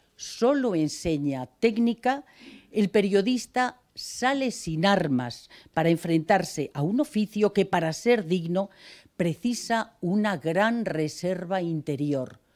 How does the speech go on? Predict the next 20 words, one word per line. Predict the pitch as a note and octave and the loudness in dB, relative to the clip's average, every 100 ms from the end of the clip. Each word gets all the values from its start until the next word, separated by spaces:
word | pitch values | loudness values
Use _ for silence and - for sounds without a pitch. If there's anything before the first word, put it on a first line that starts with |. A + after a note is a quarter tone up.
| _ _ | _ _
fundamentalmente | _ - E3 D3+ D3+ C#3+ C3+ B2+ A3+ A3+ F3+ G#3 G#3+ - A3 A3 _ _ _ _ _ | _ -8 -4 -2 0 0 -2 -2 -2 0 -2 -2 -4 -4 -6 -6 _ _ _ _ _
conciencia. | - D#3 C3 - C#3 B2 A2+ - A2 - _ _ _ - - - | -4 -2 -2 -4 -4 -4 -6 -10 -20 -20 _ _ _ -20 -10 2
Conciencia | C4 B3 D#4 F4 E4 D#4+ | 2 4 0 0 2 2
para | G3 E3+ | 2 2
distinguir | D#3 - E3 D#3 A3+ B3 A3+ - - | 0 -2 -2 2 2 2 -4 -18 -6
la | D#3+ F3 | 0 4
ley | F3+ A3+ C#4 C#4 - | 6 6 4 0 -6
de | F#3+ D#3 E3+ | -4 2 4
la | D3 D#3+ | 6 6
ética | E3+ - C3+ - C#3 - | 4 2 -4 -2 -4 -2
y | G#3 G#3+ | 0 2
hacer | A3 D4 D4+ | 2 0 0
periodismo | - G3+ E3+ E3+ A3+ A3 A#3+ C4 - _ _ | 0 0 0 0 -2 0 0 -2 -8 _ _
humano | G#3 F#3+ A3 C4 C4+ C#4+ | -2 2 4 4 2 2
y | G3+ F3+ | 0 0
humanizante, | F3+ E3 D3+ C3 - E3 D3 C3 B2+ - - | 2 4 4 2 4 6 6 2 -4 -6 -2
capaz | G3+ G3+ C#4 | 0 2 2
de | B3+ | 4
adoptar | A#3 F3+ D#3+ - B3+ | 2 2 -2 2 2
decisiones | G#3 F#3+ D#3 - G3+ G#3+ A3 | 2 -2 -2 -4 2 4 2